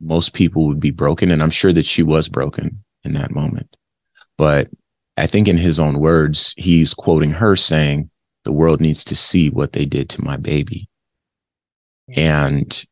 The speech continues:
um, so to listen to you describing her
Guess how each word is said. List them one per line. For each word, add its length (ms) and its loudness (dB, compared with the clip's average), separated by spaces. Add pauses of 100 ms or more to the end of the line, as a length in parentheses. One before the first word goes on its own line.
(160)
um, 560 0
so 360 2 (300)
to 100 0
listen 340 4
to 160 -4
you 220 4
describing 640 0
her 440 -6